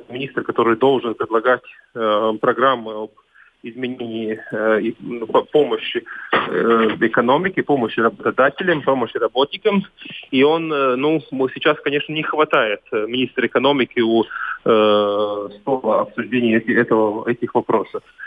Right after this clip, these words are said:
Э, я надеюсь, что другие политические вопросы не будут мешать, и, э, решение об, э, министра, назначении министра экономики будет приниматься, э, быстро.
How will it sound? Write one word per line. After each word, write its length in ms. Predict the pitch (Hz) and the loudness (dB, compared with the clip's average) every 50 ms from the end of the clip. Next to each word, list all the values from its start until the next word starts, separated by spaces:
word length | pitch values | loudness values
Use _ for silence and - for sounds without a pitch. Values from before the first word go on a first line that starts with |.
| - - - - - | -12 -12 -12 -8 -2
Э, 220 | - 107 107 104 113 | 2 4 4 4 4
я 100 | 131 143 | 4 4
надеюсь, 360 | 147 139 143 185 175 139 - | 2 2 2 2 0 0 -2
что 140 | - 127 113 - - | -6 -10 -12 -12 -14
другие 600 | - - 107 87 110 117 113 131 123 131 170 160 139 | -18 -18 -16 -16 -16 -8 -8 -8 -6 -4 -2 -2 0
политические 520 | - 131 120 107 - 151 - - - 147 120 | 2 0 0 0 -2 -6 -6 -4 0 0 0
вопросы 360 | 110 - 151 143 - - 127 | 2 2 0 0 0 -2 -4
не 120 | 117 127 127 | -2 -2 0
будут 280 | - 123 117 113 - | 0 0 0 0 -2
мешать, 360 | 123 110 - - 160 160 160 - | -2 -2 0 2 2 0 0 0
и, 200 | - 113 113 107 - - - - - | 0 0 0 0 -2 -6 -16 -12 -4
э, 380 | 120 113 107 104 104 104 107 107 | 0 2 4 4 4 4 4 4
решение 520 | 110 110 - - 147 131 127 120 110 107 | 2 0 0 0 0 0 2 0 2 0
об, 120 | 101 - 110 | 0 2 2
э, 240 | 107 110 107 110 104 _ - - - - - _ - | 2 4 4 2 0 _ -6 -20 -20 -20 -20 _ -8
министра, 500 | - 120 127 131 127 - - - 107 95 | -4 0 0 0 0 -2 0 0 0 2
назначении 560 | - 127 123 123 120 113 - 151 143 123 110 | 2 2 0 0 0 -2 0 -2 -2 0 -2
министра 380 | 104 113 127 127 - - - 107 | -4 -4 -6 -6 -6 -4 -4 -2
экономики 460 | 110 123 113 139 139 131 110 101 - 113 | -2 0 0 2 2 0 0 -4 -4 -4
будет 200 | 113 113 - - | -4 -4 -4 -2
приниматься, 600 | - 120 123 123 120 113 117 - - 127 120 - - - - - | -2 0 2 4 2 2 0 0 0 0 0 0 -8 -16 -10 -6
э, 280 | 110 104 104 104 104 101 104 104 | -2 0 2 2 0 0 -2 -2
быстро. 420 | - 123 117 - - - - 98 | 0 0 0 0 -4 -10 -10 -10